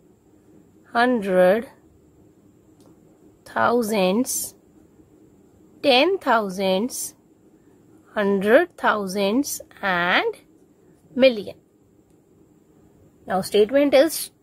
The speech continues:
two million. So two will come under million. Three hundred eight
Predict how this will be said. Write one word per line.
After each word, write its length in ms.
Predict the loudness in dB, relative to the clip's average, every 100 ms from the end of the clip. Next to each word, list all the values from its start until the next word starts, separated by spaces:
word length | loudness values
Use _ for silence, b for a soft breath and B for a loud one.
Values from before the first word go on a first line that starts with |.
| _
two 440 | -2 0 0 -2 0
million. 640 | 4 4 4 2 -2 -6
So 200 | -10 -10
two 180 | -8 -4
will 220 | -2 -2
come 240 | -2 -4 -2
under 260 | 0 2 2 -4 _ _ _ _ _ _ _ _
million. 600 | -8 -2 -2 -2 -4 -8 -12 _ _ _ _ _ _ b b b b b -12
Three 460 | 0 4 6 4
hundred 760 | 2 -4 -4 -4 0 2 2 0 _ -4
eight 500 | -2 -2 -4 -6 -10